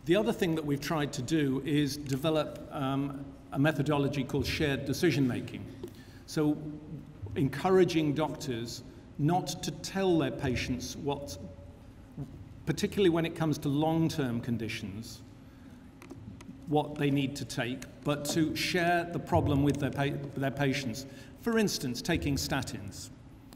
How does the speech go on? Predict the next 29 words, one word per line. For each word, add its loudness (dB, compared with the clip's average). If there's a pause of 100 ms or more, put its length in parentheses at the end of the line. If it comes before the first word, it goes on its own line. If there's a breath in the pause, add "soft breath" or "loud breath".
(320 loud breath)
Um, -2
the 0
whole 4
question 2
of 2
whether 2
it's -4
worth 2
taking -2
a -2
statin -2
is -2
a 0
decision 0
that 0
the -4
patient 0
needs -6
to -10
take. -8 (640 loud breath)
Um, -2 (160)
the, 0
the, -4 (720)
some 0
of -2
the 2
long-term 2
preventative 0
treatments, -6